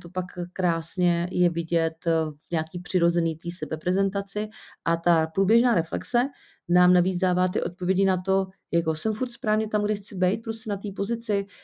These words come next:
protože třeba jsou lidi, kteří dobrovolně nezmění práci, ani pozici, ani zaměstnavatele patnáct let, i když všude okolí prostě je strašně dynamický, protože oni si to zvědomějí a pro ně zrovna v tu chvíli prostě vědí, že to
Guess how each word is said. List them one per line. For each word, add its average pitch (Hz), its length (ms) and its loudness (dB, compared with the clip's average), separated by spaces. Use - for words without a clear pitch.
protože 185 300 -4
třeba 196 280 0
jsou 220 160 -2
lidi, 196 200 0
kteří 185 220 -2
dobrovolně 185 640 2
nezmění 180 440 2
práci, 175 580 -2
ani 185 180 0
pozici, 185 360 2
ani 185 140 2
zaměstnavatele 180 720 2
patnáct 175 540 -2
let, 185 240 -2
i 175 100 0
když 175 180 0
všude 175 260 2
okolí 175 380 0
prostě 175 300 -2
je 175 60 2
strašně 180 300 -6
dynamický, 175 560 -2
protože 190 320 0
oni 202 180 2
si 196 100 -6
to 233 120 0
zvědomějí 180 720 2
a - 80 -4
pro 190 220 0
ně 226 160 4
zrovna 196 240 0
v 202 40 -6
tu 226 120 -4
chvíli 180 320 2
prostě 180 320 -4
vědí, 160 300 -2
že 196 200 -6
to 190 240 0